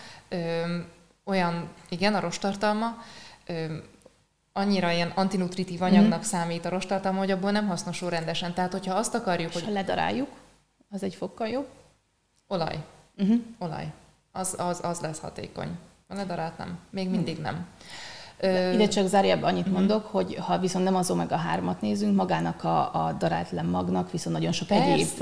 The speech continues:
Speaker 2: jó hatása
Speaker 1: abszolút.
Speaker 2: van. Igen.
Speaker 1: Ezért mondom, hogy
Speaker 2: Mhm.
Speaker 1: nincs olyan, hogy valamit nagyon együnk, valamit
Speaker 2: Mhm.
Speaker 1: egyáltalán nem. Mindennek megvan az oka, hogy miért lehet,
Speaker 2: Mhm.
Speaker 1: miért kell, mibe jó. Tehát mindent kell enni, mert mindennek van valami jó szerepe.
Speaker 2: Mhm.
Speaker 1: De hogyha omega-hármat nézzünk, akkor a lemmagolaj.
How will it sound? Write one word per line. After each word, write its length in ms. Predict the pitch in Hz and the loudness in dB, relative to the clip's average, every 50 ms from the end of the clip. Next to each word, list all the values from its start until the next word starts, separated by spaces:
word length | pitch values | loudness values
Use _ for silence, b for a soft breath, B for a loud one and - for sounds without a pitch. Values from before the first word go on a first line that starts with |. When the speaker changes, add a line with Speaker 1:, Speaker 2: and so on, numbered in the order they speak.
| 185 170 170 | 4 4 4
Speaker 2:
jó 60 | 160 | 4
hatása 260 | 160 160 - 214 269 | 2 2 4 4 4
Speaker 1:
abszolút. 320 | 285 - - - - 196 | 4 2 0 0 0 0
Speaker 2:
van. 100 | 170 170 | 2 2
Igen. 200 | 202 180 180 170 | 4 4 6 6
Speaker 1:
Ezért 320 | 202 254 254 269 247 190 175 | 6 6 6 4 2 2 2
mondom, 360 | 165 170 175 180 202 214 220 | 0 0 2 2 2 2 4
hogy 100 | 196 185 | 4 6
Speaker 2:
Mhm. 80 | - 196 | 8 8
Speaker 1:
nincs 220 | - 285 - - | 6 6 4 2
olyan, 180 | 233 190 175 170 | 0 2 2 0
hogy 160 | 170 170 165 175 | 0 -2 0 4
valamit 400 | 196 202 196 180 170 165 160 - | 4 4 4 4 2 0 -2 0
nagyon 300 | 170 170 165 180 185 202 | 0 2 2 2 2 2
együnk, 320 | 214 202 240 254 247 240 | 2 0 0 -2 -2 2
valamit 300 | 208 208 202 185 170 202 | 2 4 4 4 6 6
Speaker 2:
Mhm. 80 | 208 196 | 10 10
Speaker 1:
egyáltalán 520 | 226 233 233 175 180 - - 196 202 208 | 10 10 10 6 4 2 0 0 2 2
nem. 140 | 208 214 208 | 2 4 4
Mindennek 840 | 202 202 208 233 254 294 294 285 247 226 196 165 160 156 156 - - | 4 4 4 4 2 2 0 0 2 2 2 0 0 -4 -4 -2 0
megvan 420 | 185 202 220 214 208 208 190 160 | 0 0 0 2 2 2 0 2
az 160 | 143 156 - | 0 -2 0
oka, 260 | - 185 202 - 208 | -2 -2 0 0 0
hogy 180 | 196 185 170 160 | 0 0 0 -2
miért 440 | 170 175 190 190 180 160 151 - - | 0 0 2 2 2 2 0 0 0
lehet, 340 | 185 208 214 202 208 220 226 | 0 2 6 8 8 10 8
Speaker 2:
Mhm. 80 | 196 | 8
Speaker 1:
miért 380 | 190 185 170 - 87 - - - | 4 2 0 -2 -4 -6 -6 -4
kell, 280 | - 202 190 175 165 | -2 0 0 0 0
mibe 300 | 165 170 175 175 165 - | 0 -2 -2 0 0 0
jó. 260 | 170 185 208 233 233 B B B B B | 2 2 2 0 -2 B B B B B
Tehát 260 | - 190 185 180 180 185 | -4 -2 -2 0 0 0
mindent 440 | 214 285 339 339 294 170 180 180 | 0 0 2 0 0 0 0 0
kell 180 | - 175 - - | 2 2 2 2
enni, 220 | - 185 208 240 | 2 0 0 2
mert 260 | 247 226 202 190 190 196 | 2 2 2 2 2 2
mindennek 420 | 220 247 262 262 185 151 - 160 | 0 0 2 0 0 0 -2 -4
van 180 | 170 175 175 185 | -2 -2 -2 2
valami 280 | 196 190 180 170 165 160 | 2 2 2 2 0 -2
jó 140 | 156 170 185 | -2 -2 -2
szerepe. 540 | - - 208 185 151 - - - - 170 - | -2 -2 -2 -2 -4 -6 -6 -8 -8 -6 0
Speaker 2:
Mhm. 160 | - 196 190 226 247 B B B B B | 2 4 4 4 4 B B B B B
Speaker 1:
De 140 | B 160 190 | B 0 2
hogyha 240 | 180 170 170 180 180 | 2 2 0 0 0
omega-hármat 560 | 196 220 233 208 208 202 190 175 160 156 160 | 0 0 2 2 2 2 2 0 0 0 -2
nézzünk, 280 | 180 190 190 202 190 190 | -2 -2 -2 -2 -4 -4
akkor 220 | 165 - - 156 | -6 -6 -4 -4
a 40 | 156 | -2
lemmagolaj. 640 | 151 147 151 160 170 170 190 208 220 240 254 269 | -2 -2 -2 -2 -4 -2 0 0 0 2 0 0